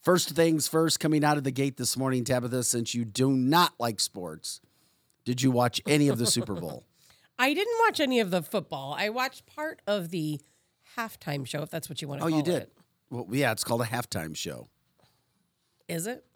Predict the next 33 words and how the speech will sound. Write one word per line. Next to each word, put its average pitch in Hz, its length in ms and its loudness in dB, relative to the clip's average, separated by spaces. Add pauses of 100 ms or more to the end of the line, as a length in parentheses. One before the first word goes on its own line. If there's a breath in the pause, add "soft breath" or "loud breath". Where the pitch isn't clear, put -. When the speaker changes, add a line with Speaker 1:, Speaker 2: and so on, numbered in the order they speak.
(140)
Speaker 1:
Yeah. 156 300 6
What? 143 240 2
What? 147 320 -4
Come 123 180 0
on. 82 220 -6
Speaker 2:
There - 80 0
was - 80 4
Speaker 1:
What - 60 4
was - 80 2
Speaker 2:
a 240 40 4
Speaker 1:
your 247 60 6
Speaker 2:
bunch - 140 0
Speaker 1:
issue? 240 80 4
Speaker 2:
of 202 220 -6
puffins 160 580 -4
dancing 170 440 -4
around 156 280 2
Speaker 1:
What 151 80 8
do 151 40 4
you 160 60 6
want? 156 140 4
Yeah, 151 120 4
you 139 140 4
want 143 120 2
to? 139 80 2
What, 131 220 -2
Speaker 2:
in 202 100 4
Speaker 1:
what 165 80 4
was 208 100 4
Speaker 2:
big 143 40 0
Speaker 1:
wrong? 160 80 0
Speaker 2:
puffy 208 400 -2
Speaker 1:
So, 120 300 2